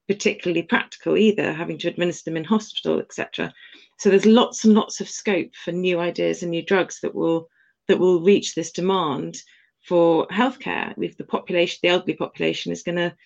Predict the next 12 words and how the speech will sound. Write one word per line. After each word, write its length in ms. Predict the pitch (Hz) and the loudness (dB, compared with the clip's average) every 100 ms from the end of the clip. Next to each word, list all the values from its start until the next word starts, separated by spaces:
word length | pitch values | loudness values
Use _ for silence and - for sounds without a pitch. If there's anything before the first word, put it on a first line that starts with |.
| _ - | _ 0
double 360 | 220 196 139 | 2 2 0
in 180 | - 156 | -2 -4
the 80 | 156 | -2
next 240 | 151 - | -4 -4
generation. 680 | 156 156 151 151 - - - | -6 -4 -4 -4 -6 -4 -4
You 80 | - | 0
know, 120 | 151 | -2
who's 260 | 160 196 190 | 2 0 2
gonna 180 | 180 180 | -4 -4
treat 280 | - 247 - | 0 0 0
these 160 | 151 | -8
patients? 640 | - - - - - - | -6 -8 -6 -8 -8 -12